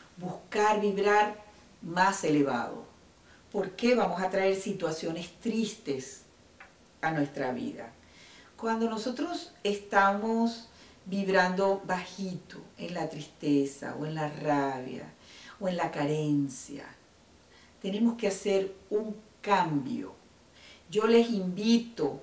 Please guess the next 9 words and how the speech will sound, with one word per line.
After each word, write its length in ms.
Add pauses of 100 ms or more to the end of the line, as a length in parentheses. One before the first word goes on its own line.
(140)
a 100
los 160
que 140
están 640 (100)
en 160
ese 440
tipo 500
de, 560
de 500